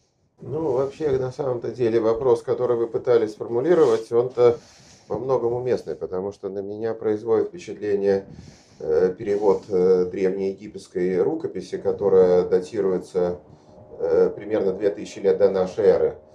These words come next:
Удивительно, что египетский врач,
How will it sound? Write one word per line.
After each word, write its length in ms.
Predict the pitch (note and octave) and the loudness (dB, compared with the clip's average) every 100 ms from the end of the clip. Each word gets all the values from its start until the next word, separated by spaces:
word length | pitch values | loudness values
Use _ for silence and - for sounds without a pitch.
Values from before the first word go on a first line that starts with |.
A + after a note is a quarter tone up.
| - - - G2+ | -20 -20 -20 -14
Удивительно, 680 | F#2+ A2 D3 - A#2 A2 | -14 -12 -10 -6 -4 -2
что 880 | G#2 F#2+ G#2+ G#2 G2 G2 F#2+ F#2 F#2 | -4 -6 0 4 4 6 6 6 4
египетский 720 | F#2 G#2 G#2+ B2+ A#2+ - A2 | 2 -8 -16 -18 -16 -16 -10
врач, 500 | G#2 A#2 B2+ B2+ - | -2 4 6 4 2